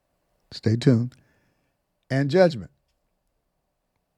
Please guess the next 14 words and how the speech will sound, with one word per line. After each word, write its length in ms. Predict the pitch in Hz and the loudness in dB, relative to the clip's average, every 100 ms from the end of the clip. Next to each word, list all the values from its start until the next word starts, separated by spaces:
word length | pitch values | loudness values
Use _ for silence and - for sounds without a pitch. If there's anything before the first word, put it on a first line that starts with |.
| _ _ _ _ _ _ _ _ _ _ _ _ _ _ _ _ _ _ _ - | _ _ _ _ _ _ _ _ _ _ _ _ _ _ _ _ _ _ _ -6
Concerning 520 | 131 117 160 147 123 | -6 2 2 2 0
sin, 560 | - - 294 262 135 - _ _ _ _ _ _ _ _ _ _ _ _ _ _ | -6 -4 -2 0 0 -4 _ _ _ _ _ _ _ _ _ _ _ _ _ _
because 500 | - 131 - 165 143 | -8 -8 -2 -2 0
they, 800 | 131 127 202 233 226 156 151 269 - _ _ - | -2 -2 2 4 4 4 0 -4 -10 _ _ -4
now 80 | 135 | 0
who's 180 | 196 | 0
he 100 | 165 | 0
talking 340 | 160 170 190 139 | 0 -2 -2 -6
to? 200 | 135 113 - _ | -6 -8 -12 _
He's 160 | - 135 | -10 -6
talking 300 | 196 190 214 | -4 -4 -4
to 140 | 190 | -6
the 60 | 165 | -6
believer. 480 | - 151 110 - | -6 -6 -6 -8